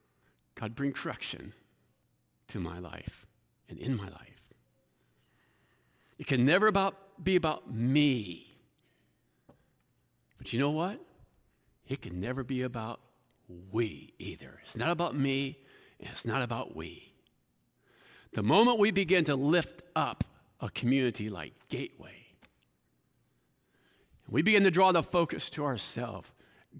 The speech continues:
God help us, I pray. Bring correction to us. 'Cause it's not about me, and it's,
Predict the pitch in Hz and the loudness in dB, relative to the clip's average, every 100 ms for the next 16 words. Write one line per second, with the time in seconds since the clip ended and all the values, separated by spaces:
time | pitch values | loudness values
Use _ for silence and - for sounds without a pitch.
0 | - 131 135 139 104 - 107 95 98 - | -6 -4 -2 -4 -6 -6 -6 -6 -8 -8
1 | 95 - - 85 73 - - _ _ _ | -8 -10 -14 -16 -18 -20 -20 _ _ _
2 | _ _ _ _ _ _ - 156 165 151 | _ _ _ _ _ _ -2 2 4 4
3 | - 135 - 117 104 - 85 98 - - | 0 -2 -2 -4 -4 -8 -12 -12 -12 -14
4 | - _ _ _ _ _ _ _ _ _ | -16 _ _ _ _ _ _ _ _ _
5 | _ - - 170 170 - 135 160 226 180 | _ -4 0 2 0 -2 0 0 0 -2
6 | 123 107 - 104 139 226 78 - | -2 -6 -6 -4 -2 -2 -6 -8